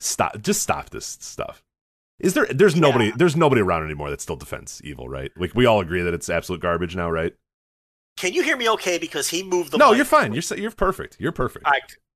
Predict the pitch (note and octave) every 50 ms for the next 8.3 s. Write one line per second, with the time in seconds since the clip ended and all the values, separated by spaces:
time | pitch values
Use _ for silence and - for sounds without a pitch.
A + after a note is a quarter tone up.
0 | _ _ _ - - D#3 E3 F#3 F3 E3 - E3 D#3+ F3+ - - D#3 D#3 D#3 D3
1 | D#3 C3 D3+ F3 F3+ G3 G3+ F#3 G3 F#3 C#3+ C3+ - - - - - - G3+ -
2 | - D#3 D3 C#3+ C#3 - C3+ B2 C3 B2+ B2 - B2+ A#2+ A2+ A2+ - B2+ A#2 A2+
3 | A2 - - A#2 A2 A2+ A2+ A2+ A2+ A2 G#2+ - - _ _ _ _ _ - _
4 | _ _ _ _ _ _ _ _ _ _ _ _ _ _ _ C3 C3 C3+ B2 A#2+
5 | A#2+ B2+ G#2+ G#2 - - A#2+ A2+ B2+ B2+ A#2+ A#2+ A2+ A#2 A2+ A2+ A2+ A#2+ B2 B2
6 | C3 - - - F3+ F3 E3 D#3 - - - C3+ - - C#3+ C#3+ - - - -
7 | - D#3 C3+ D#2 E2+ A#2 E3+ F3+ B2+ - A2+ A#2+ B2+ A2+ F2 E2+ - - - -
8 | G#2+ F#2+ - - -